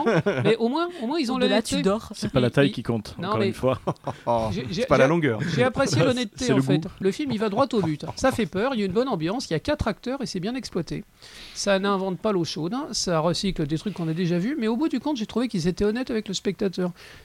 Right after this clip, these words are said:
Speaker 1: Ça se prend pas la tête, ça essaye pas, ça essaye pas d'être intellectuel. La Nonne m'a peu, vraiment plu, et c'est vraiment une surprise, parce que je peux pas dire que j'y suis allé avec le... Je me suis un petit peu forcé, quoi. Et finalement, c'était vraiment une bonne, une bonne surprise. Voilà.
Speaker 4: Bon, bah, tant mieux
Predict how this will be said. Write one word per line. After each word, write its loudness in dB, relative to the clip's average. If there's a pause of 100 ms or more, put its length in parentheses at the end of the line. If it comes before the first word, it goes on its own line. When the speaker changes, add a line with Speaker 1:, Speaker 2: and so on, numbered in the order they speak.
Speaker 1:
Ça -4
se -4
prend -6
pas 0
la -2
tête, 0
ça -2
essaye -2
pas, -8
ça -4
essaye -2
pas 0
d'être 2
intellectuel. -2 (600)
La 4
Nonne 2
m'a 4
peu, -2
vraiment 2
plu, -2
et -4
c'est 0
vraiment 0
une -2
surprise, -4
parce -8
que -6
je -8
peux -6
pas -4
dire -4
que -6
j'y -8
suis -8
allé 0
avec -2
le... -8 (480)
Je -20
me -6
suis -4
un 0
petit -4
peu -2
forcé, -2
quoi. -6
Et -2
finalement, -2
c'était -4
vraiment -4
une -2
bonne, -2
une 0
bonne -2
surprise. -6 (120)
Voilà. -10 (520)
Speaker 4:
Bon, -8
bah, -16 (600)
tant -4
mieux 2